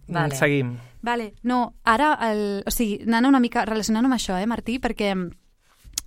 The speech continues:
Speaker 3: eh, clar, hem parlat de creativitat, del dret, de la, del, del tema cultural, eh, dels condicionants, etcètera, però, clar, estem parlant molt a lo teòric, no? Que també ara, quan deies creativitat és un terme molt abstracte i el dret creatiu tal,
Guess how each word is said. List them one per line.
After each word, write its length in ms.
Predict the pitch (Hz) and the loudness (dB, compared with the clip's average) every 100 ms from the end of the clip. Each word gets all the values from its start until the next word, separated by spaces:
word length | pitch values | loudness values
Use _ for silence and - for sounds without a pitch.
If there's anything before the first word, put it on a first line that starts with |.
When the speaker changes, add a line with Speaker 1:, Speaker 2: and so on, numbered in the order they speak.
| - | -2
Speaker 3:
eh, 640 | 220 208 190 185 185 185 | 0 2 0 -2 -4 -4
clar, 140 | 214 196 | 0 2
hem 60 | |
parlat 200 | 220 233 220 | 2 0 -2
de 60 | |
creativitat, 360 | 214 196 202 185 | -4 -6 -6 -4
del 120 | 185 | -4
dret, 200 | 196 196 196 | -4 -4 -4
de 80 | |
la, 200 | 185 185 190 | -4 -4 -4
del, 540 | 190 180 175 180 175 | -4 -4 -6 -8 -10
del 360 | 175 175 185 185 | -10 -10 -12 -10
tema 200 | 196 208 | -6 -4
cultural, 560 | 214 190 202 190 185 - - - - - | -4 -2 -2 -2 -4 -10 -20 -20 -20 -8
eh, 340 | 214 190 185 | -4 -2 -2
dels 180 | 185 190 | -4 -6
condicionants, 460 | 202 190 196 196 214 | -8 -8 -6 -8 -8
etcètera, 460 | 196 196 208 269 | -6 -6 -2 -4
però, 380 | - 214 196 185 | -2 -2 -2 -4
clar, 200 | - 180 | -6 -8
estem 180 | 165 190 | -6 -6
parlant 240 | 214 202 | -6 -4
molt 160 | 196 202 | -4 -2
a 20 | |
lo 80 | 226 | -2
teòric, 400 | 185 165 160 160 | -4 -6 -8 -8
no? 120 | 190 240 | -8 -6
Que 100 | - | -6
també 220 | 180 185 | -4 -2
ara, 120 | 196 | -2
quan 160 | 202 190 | -2 -2
deies 300 | 185 180 - | -2 -4 -4
creativitat 420 | 190 190 185 185 | -4 -2 -4 -4
és 80 | 196 | -4
un 80 | 202 | -4
terme 200 | 190 190 | -2 -2
molt 140 | 185 | -4
abstracte 440 | 180 - 185 170 180 | -6 -6 -6 -6 -8
i 40 | |
el 80 | 175 | -8
dret 140 | 175 | -10
creatiu 300 | 190 175 185 | -10 -10 -10
tal, 280 | 175 202 | -6 -6